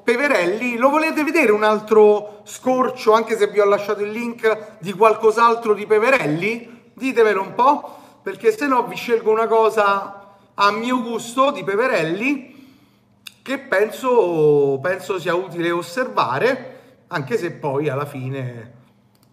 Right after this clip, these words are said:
alla fine è un pochino tutto utile da osservare, però magari capite anche un pochino il mio gusto nel guardare, nell'osservare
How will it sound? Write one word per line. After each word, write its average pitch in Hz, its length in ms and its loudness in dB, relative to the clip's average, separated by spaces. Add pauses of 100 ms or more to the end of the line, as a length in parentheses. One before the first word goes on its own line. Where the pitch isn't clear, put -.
(1400)
alla 143 220 -6
fine 165 220 -6
è 151 40 -2
un 143 120 -4
pochino 147 320 -4
tutto 156 420 -2
utile 143 320 -2
da 147 100 0
osservare, 135 800 -2 (720)
però 202 500 -2 (1200)
magari 190 440 -2
capite 208 380 0
anche 214 300 2
un 196 140 -2
pochino 214 320 -4
il 202 100 -4
mio 262 300 2
gusto - 840 -8 (460)
nel 185 300 -6
guardare, 160 720 2
nell'osservare 147 1200 -2